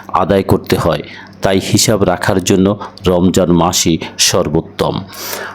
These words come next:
পবিত্র রমজান মাসের গুরুত্ব সম্পর্কে রাসূল সাল্লাল্লাহু আলাইহি ওয়াসাল্লাম বলেন, "রমজান মাসে যে একটি নফল আদায় করল, সে যেন অন্য মাসে একটি ফরজ আদায় করল,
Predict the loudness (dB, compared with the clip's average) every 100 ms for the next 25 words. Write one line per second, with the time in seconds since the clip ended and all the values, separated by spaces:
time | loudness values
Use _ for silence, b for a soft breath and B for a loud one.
0 | B -2 0 0 2 2 4 4 4 4
1 | 2 2 2 2 2 0 0 0 2 0
2 | 0 0 0 2 2 2 0 0 2 2
3 | 4 4 2 2 2 2 0 2 0 0
4 | 0 2 2 2 2 2 0 B B B
5 | B 0 4 4 4 2 4 2 2 0
6 | 0 0 0 -2 0 2 4 2 0 2
7 | 2 2 2 2 2 2 0 B B B
8 | 0 2 2 4 4 4 6 6 6 4
9 | 2 0 0 -2 0 0 2 2 0 0
10 | 0 0 0